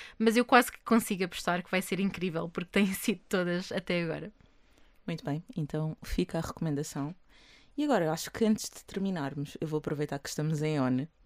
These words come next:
Speaker 2: e lançar quase um desafio à Rita, porque eu acho que se o fizerem
Speaker 1: Oh, não.
Speaker 2: off, ela vai dizer, "Não, Marta,
Speaker 1: <laughs>
Speaker 2: não." Com este tom, que foi o que ela usou quando eu decidi cancelar a minha festa de aniversário por questões logísticas.
Speaker 1: Sim,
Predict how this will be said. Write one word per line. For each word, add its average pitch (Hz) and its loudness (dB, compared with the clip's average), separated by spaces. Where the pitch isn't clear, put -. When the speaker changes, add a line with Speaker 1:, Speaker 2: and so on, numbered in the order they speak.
Speaker 2:
e 170 -2
lançar 156 0
quase 160 0
um 160 2
desafio 143 -2
à 139 4
Rita, 139 -4
porque - -10
eu 135 2
acho 131 -2
que - -8
se - -4
o 156 -2
fizerem 185 4
Speaker 1:
Oh, 151 8
não. 147 8
Speaker 2:
off, - 4
ela 143 2
vai 139 2
dizer, 135 0
"Não, 127 4
Marta, 123 2
Speaker 1:
<laughs> 415 10
Speaker 2:
não." 277 8
Com 208 6
este - 6
tom, 156 2
que - -14
foi - 0
o 135 -2
que - -6
ela 139 2
usou 143 4
quando 143 0
eu 139 0
decidi 139 -4
cancelar 139 0
a 135 2
minha 139 0
festa 143 -2
de 135 0
aniversário 135 -2
por 135 -6
questões 135 4
logísticas. 139 -2
Speaker 1:
Sim, 277 8